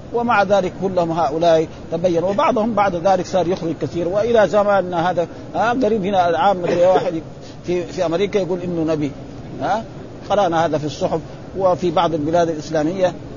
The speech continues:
كل هذا تقريبا يعني لا أصل له أبدا. وحدثنا عبد الله بن معاذ، حدثنا أبي، حدثنا شعبة في هذا الإسناد،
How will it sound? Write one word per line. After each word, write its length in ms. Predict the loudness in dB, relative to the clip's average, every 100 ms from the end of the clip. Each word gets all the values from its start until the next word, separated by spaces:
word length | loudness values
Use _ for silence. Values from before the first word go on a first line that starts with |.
| -10 -2
كل 180 | 2 4
هذا 300 | 4 4 2
تقريبا 520 | 0 -4 -2 -2 -2 -6 -12 -4
يعني 560 | 0 2 2 -2 -2 2
لا 280 | 4 4
أصل 260 | 2 0 0
له 140 | 0 0
أبدا. 400 | 0 0 2 2 0 -6 -14 -14 -14 -14 -16 -16 -16 -16 -14 -14 -14 -12 -6
وحدثنا 440 | -2 0 2 2
عبد 200 | 2 2
الله 240 | 4 4 4
بن 120 | 0
معاذ، 320 | 0 2 2
حدثنا 560 | 0 -6 -4 -2 -2 -2
أبي، 160 | -2 -2
حدثنا 480 | -4 -6 -2 -2
شعبة 280 | 0 0 0
في 140 | 0 2
هذا 200 | 2 0
الإسناد، 500 | -4 -4 2 2